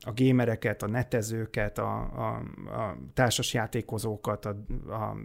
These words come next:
fan-, fantasy szerepjátékot játszókat,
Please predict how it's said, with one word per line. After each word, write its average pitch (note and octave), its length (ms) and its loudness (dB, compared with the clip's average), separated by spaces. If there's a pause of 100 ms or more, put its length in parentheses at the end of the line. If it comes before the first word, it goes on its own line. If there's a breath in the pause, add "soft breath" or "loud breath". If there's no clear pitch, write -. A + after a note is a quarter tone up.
fan-, B2 200 2
fantasy B2+ 420 6
szerepjátékot A2 800 0
játszókat, E3+ 800 2